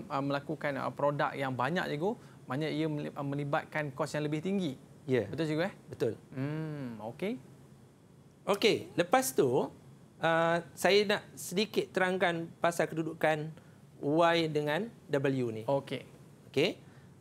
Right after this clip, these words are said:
Speaker 2: Y dengan W ni, kita nak cerita sikit, mulakan dengan W. W tadi saya katakan dia tidak cekap.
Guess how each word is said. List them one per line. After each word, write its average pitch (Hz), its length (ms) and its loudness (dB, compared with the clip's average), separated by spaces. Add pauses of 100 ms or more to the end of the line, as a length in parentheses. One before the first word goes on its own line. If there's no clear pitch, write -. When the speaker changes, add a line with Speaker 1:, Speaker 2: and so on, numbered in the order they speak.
Speaker 2:
Y 180 180 6
dengan 185 260 4
W 165 380 4
ni, 208 400 0
kita 170 240 0
nak 170 160 2 (160)
cerita 165 240 -2
sikit, 175 400 0
mulakan 190 480 4
dengan 170 200 0 (360)
W. 131 400 0 (200)
W 156 320 2
tadi 190 200 2
saya 180 160 0
katakan 160 400 -2
dia 156 160 0
tidak 139 260 -4
cekap. - 300 -10